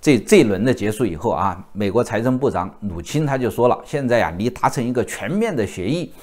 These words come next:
啊，距离还有很远，双方还有一些根本的分歧。所以说啊，大家放心，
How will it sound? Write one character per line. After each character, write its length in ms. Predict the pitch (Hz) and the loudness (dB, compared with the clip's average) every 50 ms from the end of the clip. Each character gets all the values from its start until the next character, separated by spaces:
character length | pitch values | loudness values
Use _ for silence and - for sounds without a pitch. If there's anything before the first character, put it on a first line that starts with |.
| - - | -16 -10
啊， 200 | - 82 - - - | -10 -10 -10 -10 -6
距 120 | - 175 | -4 -2
离 140 | 139 110 107 | 0 0 0
还 140 | - - 120 | 0 0 0
有 80 | 135 | 0
很 160 | 123 - 113 143 | 0 0 -2 -2
远， 180 | 190 170 98 - - - - - | 0 -2 -2 -4 -8 -16 -20 -18
双 240 | - - 135 135 139 | -4 0 0 0 2
方 140 | 143 127 107 | 2 0 0
还 100 | - 110 | 2 0
有 140 | 123 113 | 0 0
一 100 | 90 87 | 0 -2
些 140 | 85 - 120 | -2 -2 -4
根 280 | 113 - 208 214 226 220 190 | 0 2 2 2 2 0 -2
本 180 | - 85 73 | -2 -4 -4
的 100 | 76 76 | -8 -10
分 240 | - - - 185 208 | -4 -2 2 2 2
歧。 380 | 180 - - 90 95 110 - - - - - - - - - - - | 2 2 -2 -6 -8 -10 -10 -14 -20 -20 -20 -20 -20 -20 -20 -20 -16
所 180 | - - 160 175 | 4 8 10 10
以 80 | 160 | 10
说 180 | 120 - 131 139 | 8 8 6 6
啊， 180 | - - - - - - - | 6 6 0 -10 -20 -10 0
大 100 | - 127 | 0 2
家 140 | 113 120 123 | 4 2 2
放 180 | - 131 120 | 4 2 2
心， 180 | 101 110 123 | 2 0 -4